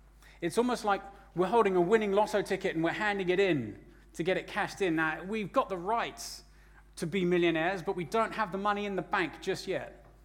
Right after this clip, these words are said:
Yeah, we're in that in-between stage, the now but the not yet.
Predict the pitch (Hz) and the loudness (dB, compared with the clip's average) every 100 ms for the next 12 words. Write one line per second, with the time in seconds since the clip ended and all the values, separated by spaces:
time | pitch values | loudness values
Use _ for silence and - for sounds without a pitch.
0 | - 165 180 190 202 196 175 - 220 208 | -8 -2 2 4 4 2 0 -2 -2 -2
1 | 202 214 196 170 196 175 127 165 190 190 | -2 -4 -4 -4 -4 -4 -4 -4 -4 -4
2 | 165 151 160 165 165 165 123 - | -4 -4 -2 -2 -2 -4 -6 -14